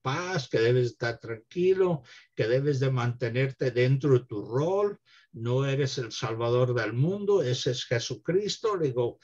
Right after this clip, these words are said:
te digo, muchas veces no queremos entender esas cosas. Entonces, es importante entender y eso tiene que ver nuestros, nuestro tiempo.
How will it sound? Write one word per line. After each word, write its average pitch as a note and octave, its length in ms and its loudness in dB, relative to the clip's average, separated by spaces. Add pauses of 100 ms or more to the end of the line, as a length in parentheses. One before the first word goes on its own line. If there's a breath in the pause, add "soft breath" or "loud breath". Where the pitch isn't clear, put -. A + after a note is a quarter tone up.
(400 loud breath)
te D3+ 180 4
digo, C#3+ 380 0
muchas B2+ 360 -2
veces E3 320 2
no A#2+ 200 -2
queremos A2+ 460 -4
entender G2 600 -4
esas F#2 360 -8
cosas. B2+ 540 -6
Entonces, - 480 -6 (240 loud breath)
es - 240 -2
importante B2+ 760 2
entender G#2+ 800 -4
y A2+ 180 -4
eso B2 320 -2
tiene G#2+ 360 -6
que G#2 160 -4
ver F2+ 180 -6
nuestros, E2+ 540 -12 (140)
nuestro G2+ 520 -10
tiempo. D3+ 400 -4